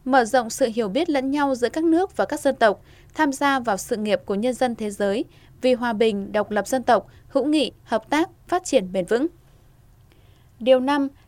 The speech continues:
chính sách của nhà nước về phát triển báo chí. Một, có chiến lược quy hoạch phát triển và quản lý hệ thống báo chí. Hai, đầu tư có trọng tâm, trọng điểm trong các lĩnh vực đào tạo, bồi dưỡng nhân lực về chuyên môn, nghiệp vụ và quản lý hoạt động báo chí,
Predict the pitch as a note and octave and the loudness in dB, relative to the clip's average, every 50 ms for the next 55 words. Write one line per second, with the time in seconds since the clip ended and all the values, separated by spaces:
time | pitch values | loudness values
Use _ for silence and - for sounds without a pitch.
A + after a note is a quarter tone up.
0 | _ - - C#4+ C4+ C4 - F4 F#4+ F#4+ - C#4+ B3+ A3+ A3+ A3 A3+ B3+ D#4 G4 | _ -4 -2 -2 -2 0 -2 -2 -2 0 0 -2 0 0 -2 -2 -2 0 0 -2
1 | G4+ - - C4 G#3+ G3+ - - F4 E4+ - - B3 E3+ F3 G3 G3 G#3 - - | -2 -4 -2 -2 -2 -2 -2 -6 -6 -4 0 0 0 0 0 -2 -2 -2 -4 -4
2 | A3+ G#3 A3+ D#4+ - - _ - _ - _ - - - - A3+ A3+ A#3+ A#3 G#3+ | -4 -2 -4 -4 -8 -10 _ -20 _ -20 _ -20 -20 -16 -10 -6 -2 0 0 -2
3 | G#3 - _ - _ _ - - B3+ C4+ C4+ - C#4 C4 C#4 D#4+ F4 C4+ - - | -2 -6 _ -20 _ _ 0 2 2 2 2 2 0 0 2 2 0 0 0 -2
4 | D4 D4+ C#4 C#4 A#3 G3+ - - F4 E4+ - C#4+ A#3+ G3 F#3+ F#3 - G#3 G3+ - | -4 -4 -2 -2 -4 -4 -4 -6 -6 -4 0 0 0 0 0 -2 -2 -2 0 0
5 | G#3+ G3 F#3+ G3 F#3+ G#3+ C4 D4 D4 - - A3+ G3+ G#3 A3 G#3+ A3 - A3+ G#3+ | -2 -2 -2 -4 -6 -6 -4 -4 -6 -6 -4 -8 -6 -4 -4 -6 -4 -4 -4 -4
6 | G#3 B3 E4+ - _ _ _ _ _ _ - _ _ - - - - C4+ C4+ B3+ | -4 -4 -6 -8 _ _ _ _ _ _ -20 _ _ -20 -18 -8 -4 -2 -2 -2
7 | B3+ B3 - _ - - - - A3 C4+ B3+ B3+ - D#4+ D4+ D4+ D4 - C4+ C4+ | -2 -4 -6 _ -20 -20 -6 2 4 4 4 4 0 -4 -4 -4 0 0 0 0
8 | C4+ - D4+ B3+ A#3+ - C#4+ C#4+ C4+ C4 C4 - - B3 A3 G#3 A#3+ G#3+ F#3 F3+ | 0 -2 -4 -4 -2 -2 0 0 0 -2 -6 -4 -6 -4 -2 -2 -2 -2 -2 -4
9 | - - C4 B3+ A#3 - D4+ E4 D4+ B3 C#4 - C#4 C#4 - A3 A3+ G#3+ F#3+ - | -4 -4 -4 -4 -4 -2 -2 -2 -2 -2 0 0 0 0 0 -4 -4 -4 -4 -4
10 | A3+ G#3+ G3+ - - - G3+ A3+ A3+ G#3 G3 - A3+ B3 C4 C#4+ C4+ B3 A3+ G3 | -4 -4 -4 -6 -8 -4 -2 0 0 0 0 -2 -2 0 0 -2 -2 -2 -2 -4
11 | - - - G#3 G3+ G3+ - - C4 B3 A#3+ B3+ B3+ A#3 A3+ G#3+ - - A3+ A3+ | -4 -2 -2 -2 -2 0 2 2 2 2 2 0 0 0 -2 -4 0 2 2 2
12 | F#3+ - - - - - - - A3+ B3+ B3+ A#3 - B3 A3+ G3+ G3 G3 G#3 C4 | 2 2 -4 -14 -20 -20 -18 -2 4 4 4 4 4 0 -2 0 -2 -4 -6 -4
13 | D4 D4 A#3 G3+ G#3+ G3+ G#3 G#3 G3+ G#3 - - G#3+ G3+ G#3+ B3+ E4+ | -6 -6 -4 -4 -4 -4 -2 -2 -2 -2 -4 -6 -6 -4 -4 -6 -8